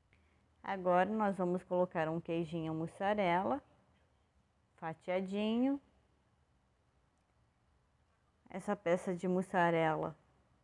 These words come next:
eu compro em pedaço, aí a gente fatia em casa. Você pode tá utilizando queijo Minas, queijo prato, o queijo que você tiver aí.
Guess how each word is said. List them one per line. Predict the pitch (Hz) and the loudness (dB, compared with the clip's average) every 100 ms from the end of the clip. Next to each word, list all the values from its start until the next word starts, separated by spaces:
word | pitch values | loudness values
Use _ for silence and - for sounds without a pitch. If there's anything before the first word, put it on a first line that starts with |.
| _ _ - | _ _ -14
eu | 170 | -12
compro | - 165 170 170 | -6 -4 -2 -2
em | 175 | -2
pedaço, | 220 202 190 190 254 247 | -2 2 4 6 4 0
aí | 202 170 | -2 0
a | |
gente | 170 170 170 | 0 -4 -6
fatia | - 175 175 175 | -6 -6 -6 -8
em | 190 226 | -6 -6
casa. | 233 196 202 254 262 269 277 _ _ _ _ _ _ | -2 0 2 2 0 -4 -8 _ _ _ _ _ _
Você | 180 | -10
pode | - 170 170 | -2 -2 -2
tá | - | -2
utilizando | 170 175 165 170 170 165 165 170 | -2 -2 -4 -4 -2 -4 -4 -6
queijo | - 160 160 208 | -6 -6 -4 -4
Minas, | 240 208 208 226 220 170 170 - | -2 0 0 0 0 -2 -4 -8
queijo | - 160 160 202 | -10 -10 -8 -10
prato, | - 196 175 190 214 196 185 - 160 - _ _ _ _ _ _ _ - | -8 -4 0 0 0 0 -2 -8 -12 -14 _ _ _ _ _ _ _ -20
o | 175 | -20
queijo | - 170 180 185 | -6 -4 -4 -8
que | 196 | -6
você | 185 190 190 | -4 -4 -8
tiver | 185 202 185 180 190 | -10 -4 0 2 2
aí. | 208 156 | 2 0